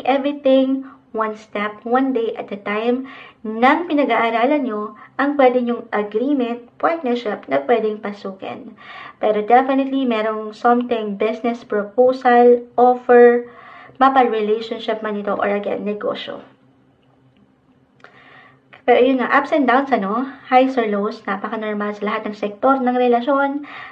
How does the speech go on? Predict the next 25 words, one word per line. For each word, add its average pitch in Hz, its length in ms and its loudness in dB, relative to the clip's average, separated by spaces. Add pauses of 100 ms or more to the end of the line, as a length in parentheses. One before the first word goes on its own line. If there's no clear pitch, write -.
(200)
Pero 254 240 4
again, 233 480 2
kung 240 160 -2
pinagtibay 240 640 2
na 233 160 -6
kayo, 220 320 -2
especially 233 800 0
relationship-wise, 220 1400 -6 (1700)
kumbaga, 226 320 0
meron 254 320 2
na 285 60 2
rin 269 100 0
kayong 277 240 2
ilang 247 220 6 (100)
pinag-, 233 320 -4 (240)
pinagdaanan 254 720 -2
at 240 160 -4
nalagpasan, 220 800 0
Sagittarius. 196 880 -8 (1040)
I 269 80 2
feel 311 240 -2
naman 233 380 0
that 233 100 -6
relationship 214 800 -6
will 208 560 -2